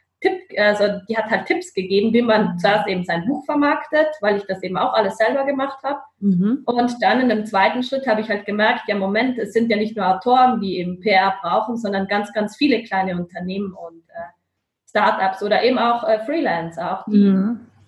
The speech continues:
Speaker 1: Und genau, dann hat sich das eigentlich immer so weiterentwickelt und ja, mittlerweile habe ich noch, also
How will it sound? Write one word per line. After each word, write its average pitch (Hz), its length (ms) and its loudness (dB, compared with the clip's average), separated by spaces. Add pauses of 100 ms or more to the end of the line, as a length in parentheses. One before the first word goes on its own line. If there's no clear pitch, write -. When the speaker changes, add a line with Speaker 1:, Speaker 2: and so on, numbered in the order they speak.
(240)
Speaker 1:
Und 214 560 -2 (200)
genau, 240 320 4
dann 202 140 0
hat 220 160 -2
sich 226 100 -4
das 220 180 0
eigentlich 214 280 -2
immer 214 340 2
so 214 240 -2
weiterentwickelt 269 960 -2
und 214 280 -8
ja, 196 280 2
mittlerweile 214 540 0
habe 202 180 -2
ich 202 140 -10 (380)
noch, 220 360 2
also 214 160 2